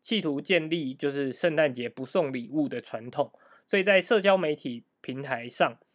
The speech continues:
也出现了一个hashtag，就是No Gift Christmas，那就在这几年也慢慢变得热门起来，有许多好莱坞的明星也都响应这股风潮，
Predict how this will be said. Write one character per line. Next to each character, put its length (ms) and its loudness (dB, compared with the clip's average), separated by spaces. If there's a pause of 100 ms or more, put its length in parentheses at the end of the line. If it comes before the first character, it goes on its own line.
(300)
也 220 -2
出 180 -2
现 240 2
了 180 0
一 80 -8
个 160 -2
hashtag， 600 0 (120)
就 140 -8
是 220 -8
No 320 2
Gift 260 -4
Christmas， 640 -6 (560)
那 340 2
就 380 0 (260)
在 180 8
这 140 -2
几 160 -8
年 180 -8
也 120 -6
慢 160 2
慢 180 0
变 180 4
得 120 -6
热 200 2
门 220 -4
起 300 -16
来， 220 -14 (300)
有 120 4
许 200 -2
多 200 4
好 180 0
莱 140 0
坞 100 -2
的 100 -2
明 220 -6
星 220 -4
也 100 -4
都 220 0
响 260 -4
应 140 -6
这 100 0
股 160 -8
风 300 -4
潮， 320 -8